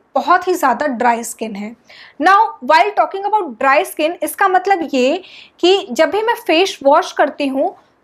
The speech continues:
थोड़े टाइम बाद मेरा जो स्किन है ना, like, ये जो फेस वाला एरिया है, ये दोनों तरफ से चीक्स ऐसे लगता है एक इधर जा रहा है, एक इधर कोई खींच रहा है। इतने ज़्यादा एकदम टाइट से फील होते हैं, एकदम ड्राइनेस हो जाती है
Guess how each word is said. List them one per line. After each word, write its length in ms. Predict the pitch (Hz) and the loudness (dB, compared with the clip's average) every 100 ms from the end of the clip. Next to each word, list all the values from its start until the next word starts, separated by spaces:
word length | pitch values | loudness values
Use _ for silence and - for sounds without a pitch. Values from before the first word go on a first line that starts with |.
| - | 2
थोड़े 240 | 349 403 480 | 4 4 2
टाइम 320 | 427 359 339 | 0 0 2
बाद 280 | 294 311 330 | 2 2 2
मेरा 220 | 311 359 | 2 2
जो 140 | 427 | 0
स्किन 460 | 415 - - 349 370 | -8 -8 -2 -2 2
है 120 | 359 247 | 2 4
ना, 120 | 269 381 | 2 2
like, 260 | 277 285 285 - | 2 0 0 -8
ये 200 | 262 311 | -2 0
जो 100 | 320 | 0
फेस 400 | 370 - 277 330 339 | -2 0 0 0 2
वाला 200 | 320 320 262 | 2 2 2
एरिया 280 | 247 294 | 2 2
है, 160 | 311 339 - _ 311 | 2 0 -4 _ -2
ये 80 | 370 302 | 0 4
दोनों 240 | 320 392 | 4 4
तरफ 240 | 403 403 | 2 2
से 140 | 392 427 | 0 -8
चीक्स 440 | - 330 359 - | -2 0 2 2
ऐसे 200 | 285 285 | 0 2
लगता 280 | 370 302 453 | -2 0 0
है 80 | 453 - _ 285 | -2 -4 _ 0
एक 200 | 349 359 | 2 2
इधर 260 | 262 349 | 2 2
जा 200 | 330 311 | 4 4
रहा 120 | 294 403 | 4 4
है, 100 | 403 311 | 0 -4
एक 180 | 330 | -2
इधर 220 | 285 320 330 | -2 -2 0
कोई 180 | 320 | -2
खींच 340 | 302 - 233 226 | -2 -6 -6 -4
रहा 120 | 214 | -2
है। 140 | 214 - | -2 -2
इतने 540 | 370 - - 415 415 370 | -4 -4 -4 0 0 2
ज़्यादा 320 | 294 254 339 | 4 4 2
एकदम 440 | 330 277 233 349 | 0 -2 -2 -2
टाइट 760 | 403 _ _ 330 294 302 - - | -4 _ _ -4 -2 -4 -8 -8
से 180 | - 349 | -4 -2
फील 320 | 320 294 294 | -2 0 2
होते 260 | 269 - | 2 2
हैं, 80 | 277 | 0
एकदम 240 | 277 349 294 | 0 -4 -4
ड्राइनेस 640 | 226 294 277 285 339 339 311 | -2 0 2 2 0 0 0
हो 80 | |
जाती 360 | 262 262 247 294 | 2 0 0 -2
है 180 | 302 | 0